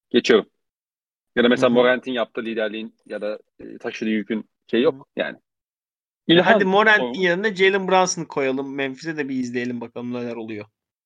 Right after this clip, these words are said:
Speaker 1: Gibi, gibi, gibi. İlhan sormuş. Geçen senenin top beş prospektlerinden hangileri sophomore slump yaşıyor? Hangileri istatistiklerin üstünde oynuyor? Geçen
Speaker 2: Mobley
Speaker 1: sene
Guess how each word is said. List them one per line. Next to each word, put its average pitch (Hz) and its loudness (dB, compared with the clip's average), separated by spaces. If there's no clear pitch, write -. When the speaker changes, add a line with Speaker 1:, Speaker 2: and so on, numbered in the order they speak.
Speaker 1:
Gibi, 101 -12
gibi, 101 -8
gibi. 113 -2
İlhan 175 4
sormuş. 185 -4
Geçen 269 -2
senenin 202 -8
top - -2
beş 208 0
prospektlerinden 139 -4
hangileri 147 -2
sophomore 151 0
slump 135 -2
yaşıyor? 127 -2
Hangileri 147 2
istatistiklerin 120 -2
üstünde 120 2
oynuyor? 104 4
Geçen 185 6
Speaker 2:
Mobley 330 8
Speaker 1:
sene 311 0